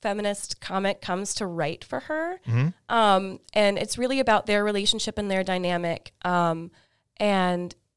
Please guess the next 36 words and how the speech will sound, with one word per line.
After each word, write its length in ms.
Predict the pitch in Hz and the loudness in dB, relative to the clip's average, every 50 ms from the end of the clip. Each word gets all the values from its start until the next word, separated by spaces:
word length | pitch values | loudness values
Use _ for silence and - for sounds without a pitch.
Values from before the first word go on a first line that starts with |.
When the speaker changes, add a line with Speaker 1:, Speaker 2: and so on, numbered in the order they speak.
| _ _ | _ _
Speaker 1:
is 200 | 220 220 214 - | -2 -2 0 -2
just 240 | - 214 196 - | -4 -4 -4 -6
so, 720 | - - - - - 208 180 185 185 185 190 196 202 202 - - | -8 -8 -8 -2 0 2 4 4 4 4 4 4 4 0 -2 -4
it's 140 | - 202 - | -6 -6 -4
so 240 | - - 262 247 247 | -2 0 0 0 0
funny 600 | - - - - 185 180 170 170 160 160 160 - | -2 -8 -8 -6 -6 -4 -4 -4 -6 -6 -8 -8
and 120 | - 165 160 | -10 -8 -6
smart 640 | - - - - 175 170 156 156 151 - - - - | -6 -8 -8 -8 -8 -8 -6 -6 -8 -8 -12 -14 -14
and 120 | 170 170 | -12 -12
heartwarming, 1000 | - - - - - 170 170 - - 170 170 160 156 156 151 151 - 95 - - - _ _ _ _ - | -12 -14 -12 -10 -6 -6 -6 -6 -6 -8 -8 -6 -6 -8 -8 -10 -12 -12 -14 -16 -18 _ _ _ _ -8
Speaker 2:
Mm-hmm. 200 | 110 104 107 - | -4 -2 0 0
Speaker 1:
um, 220 | 170 165 160 160 | 0 -2 -2 -4
to 100 | - 185 | -6 -10
see 240 | - - - 185 185 | -10 -8 -6 -6 -4
the, 200 | 180 185 180 - - | -2 -4 -4 -4 -4
the 140 | - 180 170 | -6 -6 -4
relationship 640 | 170 175 165 165 165 170 - - 180 - 127 - | -2 -2 -2 -2 -2 -2 -4 -6 -4 -6 -6 -8
that 100 | - - | -10 -12
these 180 | - 156 160 - | -12 -10 -8 -8
two 160 | - - - | -6 -6 -4
women 240 | 165 165 160 151 165 | -6 -6 -6 -6 -8
have 380 | 160 - 151 151 156 165 160 | -8 -8 -6 -4 -4 -4 -4
over 180 | 160 151 - 156 | -6 -8 -8 -10
the 80 | 151 - | -10 -10
course 300 | - - 143 165 170 - | -10 -10 -10 -10 -10 -10
of 100 | 160 - | -12 -10
this, 400 | - 160 165 - - - - - _ _ | -10 -10 -10 -10 -12 -16 -16 -20 _ _
this 160 | 175 175 170 - | _ -14 -12 -6
one 320 | 175 175 180 180 175 170 | -2 -2 -2 -2 -4 -8
season, 560 | - - 165 170 175 180 156 156 156 - - _ _ _ _ _ _ _ _ | -12 -12 -12 -12 -14 -14 -14 -14 -14 -16 -20 _ _ _ _ _ _ _ _
uh, 180 | - 170 151 147 | -10 -8 -8 -8
that 160 | - - - | -8 -10 -10
we 120 | - 170 | -10 -10
have 220 | 160 160 156 156 165 | -10 -8 -10 -10 -10
so 200 | - - - 170 | -10 -12 -12 -12
far. 400 | - - 87 85 92 - 190 | -10 -10 -10 -8 -10 -10 -12